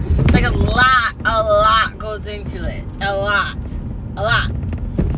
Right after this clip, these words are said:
I like to tell you that it's easy, but it, it's not that easy. Like, it's not. And I'm not gonna lie to you. It, it's not that easy. So, you know, I guess I'd say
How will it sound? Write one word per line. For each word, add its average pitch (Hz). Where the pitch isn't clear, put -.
I 240
like 294
to -
tell 285
you 277
that 240
it's -
easy, 202
but 262
it, 262
it's 262
not 277
that 285
easy. 233
Like, 220
it's 254
not. 359
And -
I'm 254
not 302
gonna 302
lie 339
to 320
you. 160
It, 190
it's 185
not 190
that 180
easy. 170
So, 214
you 220
know, 220
I 269
guess 190
I'd 269
say 208